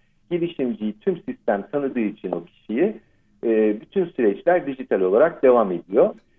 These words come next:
Tabii bir sonraki aşamada artık kampanya dediğimiz aslında pay arz süreci başlıyor. Bizim, e, dijital formlarımız var, on başlıktan oluşan. Bu formları girişimci dolduruyor,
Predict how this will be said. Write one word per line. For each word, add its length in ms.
Tabii 240
bir 140
sonraki 360
aşamada 460
artık 380
kampanya 720
dediğimiz 420
aslında 460
pay 220
arz 200
süreci 400
başlıyor. 540
Bizim, 340
e, 380
dijital 560
formlarımız 520
var, 300
on 200
başlıktan 560
oluşan. 520
Bu 80
formları 480
girişimci 640
dolduruyor, 640